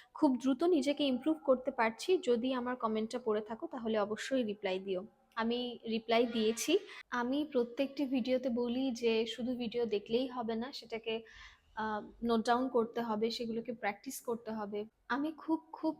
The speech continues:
খুব খুশি হয়েছি, খুব আনন্দ পেয়েছি যে তুমি এইটাকে ফলো করছো। এটা করে যাও, নিশ্চয়ই তুমি একদিন খুব, খুব ভালোভাবে, খুব ফ্লুয়েন্টলি ইংলিশে কথা বলতে পারবে।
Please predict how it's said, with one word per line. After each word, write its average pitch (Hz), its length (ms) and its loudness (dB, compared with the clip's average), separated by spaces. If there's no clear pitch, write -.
খুব 349 280 2
খুশি 269 300 -4
হয়েছি, 254 300 -4
খুব 302 260 -2
আনন্দ 226 340 -2
পেয়েছি 226 380 -4
যে 254 80 -2
তুমি 226 380 0
এইটাকে 226 520 -4
ফলো 226 320 -2
করছো। 240 500 -4
এটা 247 200 -2
করে 254 300 2
যাও, 247 320 2
নিশ্চয়ই 277 640 0
তুমি 262 240 -2
একদিন 233 340 -2
খুব, 370 400 4
খুব 370 400 4
ভালোভাবে, 220 500 0
খুব 294 240 -4
ফ্লুয়েন্টলি 269 560 -4
ইংলিশে 208 420 -6
কথা 202 220 -6
বলতে 180 280 -10
পারবে। - 360 -10